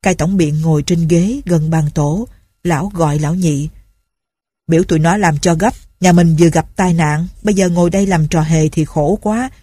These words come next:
chết còn sướng hơn." "Trời ơi, mất cây súng rồi, tao như ngồi trong đống lửa, ma quỷ giết tao còn lâu, tao chỉ sợ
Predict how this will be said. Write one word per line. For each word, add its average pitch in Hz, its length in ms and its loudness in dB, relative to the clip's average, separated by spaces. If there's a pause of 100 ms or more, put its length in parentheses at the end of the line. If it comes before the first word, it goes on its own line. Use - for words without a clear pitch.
(120)
chết 262 200 0
còn 156 160 0
sướng 196 300 0
hơn." 190 280 2 (540)
"Trời 160 180 0
ơi, 185 360 2
mất 196 200 -2
cây 196 100 2
súng 214 320 -2
rồi, 160 320 2 (300)
tao 233 120 2
như 214 160 2
ngồi 180 220 2
trong 180 180 -2
đống 190 180 -2
lửa, 185 400 0 (340)
ma 226 140 0
quỷ 170 240 0
giết 220 280 -4
tao 214 120 0
còn 160 220 0
lâu, 185 300 0 (240)
tao 180 180 0
chỉ 160 280 0
sợ 147 280 -2